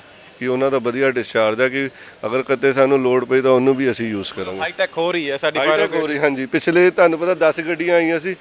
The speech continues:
Speaker 1: ਇੱਕ ਸਾਡੇ ਤੋਂ ਰੈਸਕਿਊ ਟੈਂਡਰ ਨਹੀਂ ਸੀ, ਸਾਡੇ ਤੋਂ ਉਹ ਵੀ ਆ ਗਿਆ, ਹਾਈਡ੍ਰੋਲਿਕ ਵੀ ਆ ਗਈ, ਔਰ ਇਸ ਟਾਈਮ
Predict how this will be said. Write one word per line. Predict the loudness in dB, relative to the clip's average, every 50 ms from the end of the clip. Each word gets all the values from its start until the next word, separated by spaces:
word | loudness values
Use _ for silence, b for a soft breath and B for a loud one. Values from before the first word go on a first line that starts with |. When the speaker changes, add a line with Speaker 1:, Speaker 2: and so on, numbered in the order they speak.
| B B B B B B B B B -4
Speaker 1:
ਇੱਕ | -4 -4 0
ਸਾਡੇ | 2 2 2 2
ਤੋਂ | 2 2
ਰੈਸਕਿਊ | 4 4 2 2 0 -2 0
ਟੈਂਡਰ | 2 2 2 4 4 4 4
ਨਹੀਂ | 4 2 2
ਸੀ, | 0 2
ਸਾਡੇ | 4 4 4 4
ਤੋਂ | 2 0 2 2
ਉਹ | 4
ਵੀ | 4 6 8
ਆ | 10 8 8
ਗਿਆ, | 8 8 8 8
ਹਾਈਡ੍ਰੋਲਿਕ | 10 8 8 8 6 6 6 6 4 2
ਵੀ | 2 4 6
ਆ | 6 6
ਗਈ, | 6 4 2
ਔਰ | 4 4 4 4
ਇਸ | 4 2 0 -2
ਟਾਈਮ | 2 4 6 6 6 4